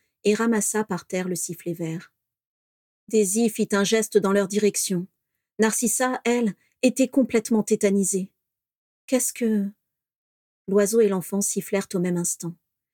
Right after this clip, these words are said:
Et tous deux lâchèrent aussitôt leurs sifflets, tant le bruit qu'ils venaient de produire était assourdissant. Toujours cachée derrière l'arbre de couleur rouille,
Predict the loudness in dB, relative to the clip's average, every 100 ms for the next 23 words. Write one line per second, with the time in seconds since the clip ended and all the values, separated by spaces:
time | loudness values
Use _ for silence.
0 | _ _ 0 2 2 4 4 2 2 -2
1 | 0 0 0 0 2 2 0 -4 -6 -4
2 | -4 -4 _ _ 2 4 4 4 2 0
3 | 0 2 4 4 2 2 2 2 4 2
4 | 2 2 0 0 -2 -2 -2 -4 -4 -6
5 | -10 _ _ _ _ _ _ _ _ _
6 | _ _ _ -4 0 0 0 0 2 2
7 | 0 -2 0 0 0 -2 -4 -2 -2 -2
8 | -2 0 2 0 -6